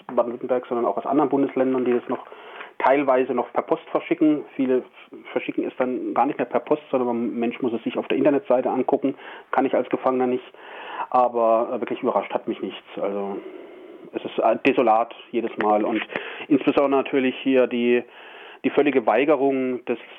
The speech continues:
äh, des Staates, insbesondere die emanzipatorischen linken Kräfte entsprechend,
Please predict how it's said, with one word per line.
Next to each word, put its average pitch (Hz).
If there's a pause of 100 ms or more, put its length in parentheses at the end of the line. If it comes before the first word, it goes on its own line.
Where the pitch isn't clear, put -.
(100)
äh, 120
des 113
Staates, 117 (160)
insbesondere 120
die 127
emanzipatorischen 120 (120)
linken 160
Kräfte 135
entsprechend, 123